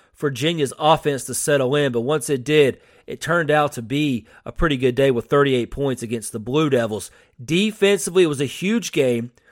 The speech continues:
for Virginia in terms of turnovers. They forced seven turnovers in this game, including four interceptions from former Clemson quarterback Chase Brice. A rough day for the ex-Tiger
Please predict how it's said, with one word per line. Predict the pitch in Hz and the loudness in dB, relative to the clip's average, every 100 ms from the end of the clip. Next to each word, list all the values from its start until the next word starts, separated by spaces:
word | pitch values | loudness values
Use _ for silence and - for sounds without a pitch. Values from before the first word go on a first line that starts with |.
| _ | _
for | - 160 | -2 0
Virginia | 156 139 156 156 | 0 0 -2 -2
in | 135 | -6
terms | 123 156 139 | 0 0 0
of | 139 113 | -8 -6
turnovers. | - 196 190 135 120 120 | 0 2 4 4 2 0
They | 160 | 0
forced | 151 135 - | 0 -2 -2
seven | - 175 175 202 240 220 | -4 2 4 6 4 4
turnovers | - 202 196 151 135 | -2 2 4 4 4
in | 135 123 | -2 -2
this | 120 | -2
game, | - 123 117 - _ _ - | 0 0 0 -6 _ _ -14
including | 135 170 143 | -2 -2 -2
four | - - 196 220 | -4 6 8 8
interceptions | 196 - 185 180 - 127 - - _ | 6 0 2 2 2 -6 -6 -16 _
from | - 143 | -8 -6
former | 127 - 170 190 202 | -6 0 2 4 2
Clemson | - 190 185 - 175 175 | 0 -4 -2 -4 -6 -8
quarterback | - 170 165 156 160 - | -6 -2 0 2 0 0
Chase | - 160 147 | -2 -2 -2
Brice. | - 147 135 - | 0 2 2 -2
A | |
rough | 113 151 185 165 | 0 2 2 2
day | 180 170 127 - _ _ _ | 4 4 2 -4 _ _ _
for | - 151 | -4 -2
the | 143 | -2
ex-Tiger | 165 151 - - 143 147 139 | 0 0 0 0 4 4 2